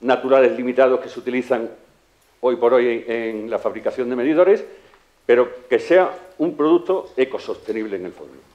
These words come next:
El resultado es el sensor o punto de medida estático Hyper, eh, de Sensus. Es un sensor de medida estático sin partes móviles en su interior,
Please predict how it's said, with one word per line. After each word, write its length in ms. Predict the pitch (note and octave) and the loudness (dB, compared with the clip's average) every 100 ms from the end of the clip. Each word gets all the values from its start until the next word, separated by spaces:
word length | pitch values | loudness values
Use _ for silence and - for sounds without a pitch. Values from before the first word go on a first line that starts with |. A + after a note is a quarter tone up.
| _ _ _ _ _ _ _ _ _ _ _ _ _ _ _ _ _ _ _ _ _ _ - | _ _ _ _ _ _ _ _ _ _ _ _ _ _ _ _ _ _ _ _ _ _ -10
El 80 | |
resultado 800 | A#2 B2 A#2+ D#3+ F#3+ G3+ - - _ _ _ | -8 -6 2 4 6 2 -2 -18 _ _ _
es 160 | D3 D#3+ | -4 -2
el 100 | D3+ | -2
sensor 540 | D3+ B2+ - D#3+ D#3+ - - _ _ _ _ _ - | -2 -2 2 2 2 -6 -20 _ _ _ _ _ -14
o 80 | G2 | -6
punto 540 | D3 D#3+ D#3+ A2+ - A2+ | 0 0 0 -6 -6 -4
de 120 | A2 | -2
medida 480 | A2+ C#3 D3+ D#3 - | 0 2 2 2 -2
estático 720 | A2 - D3 D3+ D#3 E3 - - | -8 0 0 0 -6 -6 -6 0
Hyper, 360 | A2+ - D#2 - _ _ _ _ _ E2+ F2 _ _ _ _ _ - | 0 0 -10 -14 _ _ _ _ _ _ -20 _ _ _ _ _ 0
eh, 280 | A2 G#2+ G#2+ | 4 4 4
de 80 | |
Sensus. 420 | F#2+ G2 F2 E2 - _ _ _ _ _ - | -2 -8 -12 -18 -20 _ _ _ _ _ 0
Es 240 | C#3 B2+ | 2 2
un 400 | C#3 C3+ C3 B2+ B2 | 2 0 0 -2 -4
sensor 340 | A#2+ C3 B2 | -4 -2 0
de 80 | B2 | 0
medida 300 | B2+ B2+ B2 | 0 2 2
estático 400 | - E3 F#3 A3 | 2 0 0 -4
sin 160 | A#2+ | -4
partes 260 | G#2 - A#2+ | -4 -2 0
móviles 320 | A#2+ A#2+ A#2 | 0 0 0
en 100 | A#2 | -2
su 120 | G#2+ A2+ | -6 -8
interior, 400 | G#2+ A#2+ F3 | -2 2 2